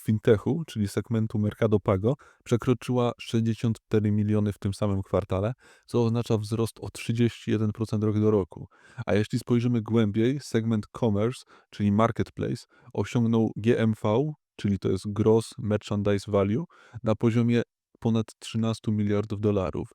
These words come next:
a to jest siedemnaście procent wzrostu rok do roku w dolarach. Z jednej strony więc widzimy, że firma nadal rozwija się bardzo szybko, poszerzając swoją działalność, zwiększając liczbę klientów, użytkowników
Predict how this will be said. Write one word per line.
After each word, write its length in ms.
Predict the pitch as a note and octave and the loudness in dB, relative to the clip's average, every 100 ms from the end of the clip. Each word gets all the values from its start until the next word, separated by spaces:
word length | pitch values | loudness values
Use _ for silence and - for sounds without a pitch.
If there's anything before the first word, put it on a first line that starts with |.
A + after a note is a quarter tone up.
| - | -8
a 100 | G2 | -6
to 120 | A2 | -2
jest 160 | G#2+ - | -2 -2
siedemnaście 540 | A#2 A2 A2+ A#2 - | -2 -2 -2 -4 -4
procent 340 | A2+ A2 - G#2 | -6 -6 -6 -6
wzrostu 440 | A2 G#2+ - A2 | -2 -2 0 0
rok 160 | G#2+ G#2 | 2 2
do 120 | G#2+ | 2
roku 260 | G#2 - | 0 0
w 40 | G2+ | 0
dolarach. 520 | G2 F#2 D2 - _ _ _ - - _ | 2 2 -2 -6 _ _ _ -20 -20 _
Z 80 | - | 2
jednej 260 | B2+ C#3 | 4 4
strony 340 | A#2 - C3 B2+ | 2 0 2 2
więc 300 | A#2+ A2 - - | 2 0 -4 -4
widzimy, 420 | G#2+ A#2 B2 A2+ | -2 0 0 0
że 120 | G#2+ | -2
firma 320 | - A#2 A2 | -2 -2 0
nadal 260 | G#2+ A#2 G#2 | 0 0 2
rozwija 460 | G2+ G2+ G#2 G#2 | 2 0 0 0
się 140 | G2 G2+ G#2 | -2 -4 -4
bardzo 360 | G#2+ G#2+ G2+ | 0 0 0
szybko, 420 | - G2 - G2+ A#2 - _ | -2 -4 -4 -4 -4 -10 _
poszerzając 500 | A2 A#2 A2 A#2 G#2+ | -8 -4 0 0 0
swoją 340 | - A#2 G#2+ G#2 | -2 -2 0 2
działalność, 540 | G#2 G2+ G2+ G#2 A2+ | 2 2 2 0 0
zwiększając 480 | A2 A2 A2+ G#2+ G#2 | 0 -2 0 0 0
liczbę 240 | G#2+ G#2 | 0 0
klientów, 560 | G2 - G2 G#2 A#2+ A#2 | -2 0 0 0 0 -2
użytkowników 720 | - A2+ A2 A2 G#2+ G#2+ G#2+ | -2 -4 -2 -2 -2 -2 -6